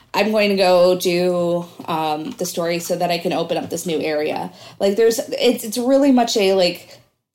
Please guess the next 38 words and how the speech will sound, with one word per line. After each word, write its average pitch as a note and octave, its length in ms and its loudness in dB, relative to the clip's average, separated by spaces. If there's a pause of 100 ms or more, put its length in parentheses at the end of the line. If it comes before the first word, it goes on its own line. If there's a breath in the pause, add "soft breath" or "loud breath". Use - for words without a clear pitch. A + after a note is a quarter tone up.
(160)
I, G3+ 560 4 (840)
what G#3 200 2
do A#3+ 60 4
you A#3+ 80 4
feel A#3 220 2
like G3+ 180 2
doing F#3 260 2
right F3+ 180 0
now E3+ 280 0
in F3 120 0
this E3+ 180 -2
game? F3 500 -2 (400)
Okay, F3+ 240 0
go E3 140 0
do F3 180 -4
it. A2+ 220 -6 (360 loud breath)
Uh, F3 420 2 (420)
Stardew D4+ 380 2
Valley C4+ 220 4
is C4+ 100 4
definitely G#3 280 0
some A3 220 -2
of B3 80 0
that. A3+ 340 0 (420 loud breath)
I A3+ 160 4
don't B3+ 220 4
know B3+ 100 4
if B3 100 -2
it's - 160 -6
necessarily G3 840 0 (560)
always C#4+ 960 2 (100)
that, E4 460 2
especially A3+ 460 4
if G3+ 160 0
you're, G3 160 0
if F#3+ 200 -4
you're F#3 180 0
like, D#3 380 -2